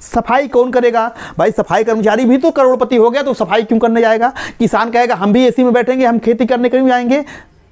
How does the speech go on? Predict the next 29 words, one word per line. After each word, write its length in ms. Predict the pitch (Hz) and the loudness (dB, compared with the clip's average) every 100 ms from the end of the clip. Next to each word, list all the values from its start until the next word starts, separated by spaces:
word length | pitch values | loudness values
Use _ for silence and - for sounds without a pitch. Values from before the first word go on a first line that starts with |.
| - | -6
हम 120 | 196 180 | -2 0
हल 160 | 240 | 0
क्यों 160 | 240 269 | 0 0
चलाएंगे?" 420 | 262 247 247 277 294 - _ _ - - - | 2 0 0 -2 -2 -12 _ _ -20 -18 -4
तो 60 | 320 | -2
अगर 340 | 240 233 302 | 0 0 -2
सब 340 | 370 - 247 214 | -2 -2 -2 2
जो 200 | 247 262 | 2 2
है 180 | 294 | 0
समान 440 | 294 247 202 233 240 | 0 -2 0 0 0
स्थिति 220 | - 233 | 0 2
हो 140 | 185 | 2
गई 340 | 175 175 208 294 294 - - _ | 4 2 2 -2 -4 -12 -20 _
तो 80 | 269 | -4
समाज 560 | - 190 170 220 277 269 | -2 -2 0 0 0 2
नहीं 320 | 220 196 294 | 2 2 2
चल 140 | 269 | 0
पाएगा। 520 | 233 202 190 143 120 120 - - - | 0 0 0 -2 -4 -10 -20 -20 -12
समाज 500 | - 190 196 262 - | -4 2 4 2 0
को 180 | 311 294 | -2 -2
सही 320 | - 185 247 | 0 2 4
ढंग 180 | 220 240 | 2 0
से 80 | |
संचालित 500 | 240 202 175 175 214 | 0 0 0 -2 0
होने 240 | 190 202 220 | 2 2 2
के 100 | 226 | 2
लिए 360 | 240 277 311 285 | 2 4 2 2
ज़रूरी 540 | 147 165 190 247 277 | 2 2 2 2 2
है 360 | 170 170 233 | 2 2 0